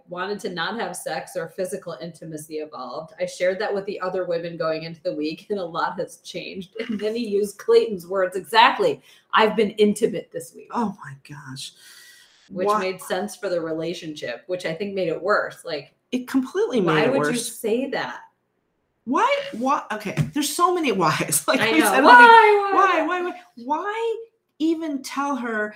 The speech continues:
Speaker 2: that I went into it with sex off the table? Why does she even need to know that since you've already broken that? Like, it just makes the whole thing worse
Speaker 1: It
Speaker 2: for
Speaker 1: makes
Speaker 2: her.
Speaker 1: it so much worse. I was thinking the same thing. And he said he tried to set parameters on how to love.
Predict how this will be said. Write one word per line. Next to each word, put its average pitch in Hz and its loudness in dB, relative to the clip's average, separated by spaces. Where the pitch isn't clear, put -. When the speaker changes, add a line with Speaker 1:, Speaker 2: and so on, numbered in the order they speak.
Speaker 2:
that 220 -6
I 208 -2
went 208 -4
into 247 -4
it 180 -8
with 214 -8
sex 185 -10
off 180 -8
the 165 -10
table? 110 -10
Why 330 -2
does 320 -6
she 269 -8
even 302 -4
need 285 -6
to 262 -6
know 247 -4
that 147 -6
since 220 -6
you've 196 -6
already 185 -4
broken 190 -4
that? 104 -10
Like, 247 0
it - -4
just 453 -4
makes 403 -4
the 294 -4
whole 294 -4
thing 254 -2
worse 233 -2
Speaker 1:
It 220 4
Speaker 2:
for - -4
Speaker 1:
makes 381 4
Speaker 2:
her. 131 0
Speaker 1:
it 269 -8
so 196 -4
much 226 -6
worse. 156 -6
I 175 -6
was 170 -6
thinking 196 -6
the 185 -8
same 175 -8
thing. 170 -6
And 170 -6
he 180 -4
said 214 -4
he 202 -4
tried 233 -4
to 247 -6
set - -8
parameters 175 -8
on 151 -12
how 165 -12
to 160 -18
love. 143 -12